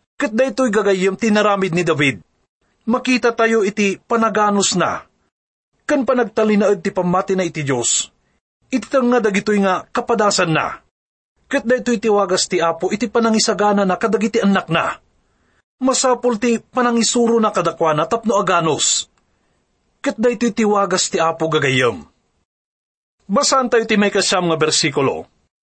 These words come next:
"Tila ang kampilan ni Goliath a Filistio, a pinatay mo ijitanap ti lugo,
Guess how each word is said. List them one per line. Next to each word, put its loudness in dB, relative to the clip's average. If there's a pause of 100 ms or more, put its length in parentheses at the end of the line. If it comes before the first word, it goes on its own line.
(720)
"Tila 4
ang 0
kampilan 0
ni 0
Goliath 0
a -2
Filistio, -2 (560)
a 0
pinatay 2
mo 0
ijitanap -2
ti -2
lugo, 0